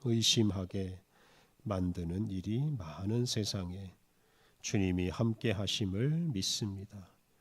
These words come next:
하나님, 주님이 여전히 우리와 함께 하시고 우리를 구원하시오니 불합리하고 절망적인 상황에서도 우리와 함께 하시는 주님을 굳게 믿고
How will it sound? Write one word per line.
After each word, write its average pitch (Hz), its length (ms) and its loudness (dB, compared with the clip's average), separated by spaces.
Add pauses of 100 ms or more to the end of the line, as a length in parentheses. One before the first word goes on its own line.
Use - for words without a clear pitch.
(540)
하나님, 110 440 6
주님이 110 480 6
여전히 117 500 6
우리와 107 460 2
함께 110 400 -2
하시고 - 420 -8 (240)
우리를 92 440 -2
구원하시오니 95 1120 -4 (580)
불합리하고 87 920 -2 (100)
절망적인 101 1000 0 (340)
상황에서도 85 960 -6 (600)
우리와 104 320 4
함께 117 380 2
하시는 107 480 4
주님을 110 540 4
굳게 123 500 0
믿고 107 640 -6